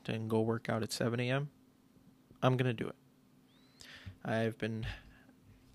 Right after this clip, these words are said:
drinking a gallon of water, or attempting to drink a gallon of water every day, half a gallon minimum, and I've been doing that. I actually got pretty close to a gallon today and yesterday, 'cause I have this huge half a gallon water bottle,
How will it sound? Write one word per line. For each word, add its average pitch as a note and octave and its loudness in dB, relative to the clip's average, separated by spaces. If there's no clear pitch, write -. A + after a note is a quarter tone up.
drinking A#2+ 0
a A2 0
gallon A2+ 2
of A2 -4
water, A2 2
or B2 0
attempting A#2 -2
to B2 -6
drink A2+ -4
a A2 -4
gallon A2+ -2
of A2+ -4
water A2+ 2
every A2+ -2
day, A#2 2
half A#2 -2
a A#2 -2
gallon A2 -2
minimum, C3 -2
and C3 4
I've B2+ 8
been B2 2
doing A2+ 4
that. A#2 -8
I A2 4
actually D3 8
got A2+ 4
pretty A#2+ 4
close A2 2
to A2 -2
a - -4
gallon A#2 0
today A#2+ 4
and A#2+ 6
yesterday, C3+ 2
'cause A#2 6
I A#2 4
have B2+ 4
this A#2+ 0
huge A#2+ 0
half A2+ -6
a A#2 -4
gallon A2 0
water A2 6
bottle, B2 2